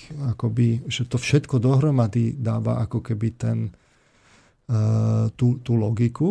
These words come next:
a ona je úprimne presvedčená, že teda akože tých migrantov sem treba vítať,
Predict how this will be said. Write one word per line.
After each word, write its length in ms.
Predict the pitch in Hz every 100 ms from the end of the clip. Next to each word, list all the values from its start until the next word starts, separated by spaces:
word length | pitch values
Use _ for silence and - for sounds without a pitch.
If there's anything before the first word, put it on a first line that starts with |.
| 233
a 100 | 202
ona 160 | 185 185
je 100 | 170
úprimne 420 | 147 170 208 170
presvedčená, 760 | 120 113 104 120 120 135 165 185
že 140 | 156 156
teda 380 | 165 160 165 156
akože 240 | 147 156
tých 220 | - 131 127
migrantov 540 | 131 151 147 135 143
sem 220 | 120 135
treba 320 | 123 131 131 113
vítať, 520 | 113 117 156 202